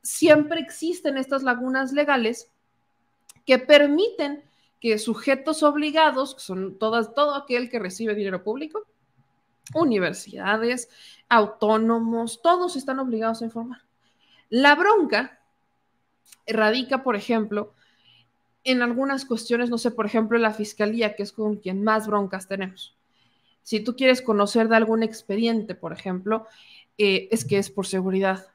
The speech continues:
eh, nacional, no se puede conocer, es que es un proceso abierto. O sea, existen reglas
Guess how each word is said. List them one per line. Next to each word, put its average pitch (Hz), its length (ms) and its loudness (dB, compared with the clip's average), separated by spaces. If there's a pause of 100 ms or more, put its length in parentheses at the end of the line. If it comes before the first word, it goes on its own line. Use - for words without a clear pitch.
(120)
eh, 175 160 -12
nacional, 220 500 -2
no 214 80 2
se 214 100 -4
puede 180 300 -4
conocer, 175 420 -6
es 190 80 -10
que 220 80 -8
es 220 80 -6
un 226 140 0
proceso 185 280 -6
abierto. 262 360 0
O 247 40 -6
sea, 247 120 2
existen 294 460 -2
reglas 180 460 -2